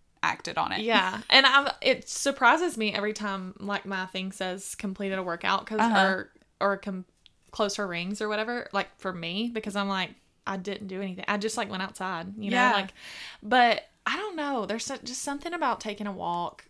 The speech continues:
Speaker 2: that really does something for my mental health.
Speaker 1: Right.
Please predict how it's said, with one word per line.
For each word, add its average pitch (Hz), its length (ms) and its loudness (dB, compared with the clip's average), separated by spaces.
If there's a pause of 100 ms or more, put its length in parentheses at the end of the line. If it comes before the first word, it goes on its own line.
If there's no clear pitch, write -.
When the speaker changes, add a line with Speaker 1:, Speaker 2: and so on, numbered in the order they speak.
(120)
Speaker 2:
that 208 240 -6
really 196 760 -4 (320)
does 185 240 -8
something 202 280 -8
for 202 100 -12
my 190 140 -8
mental 185 280 -10
health. 185 180 -8
Speaker 1:
Right. 196 320 0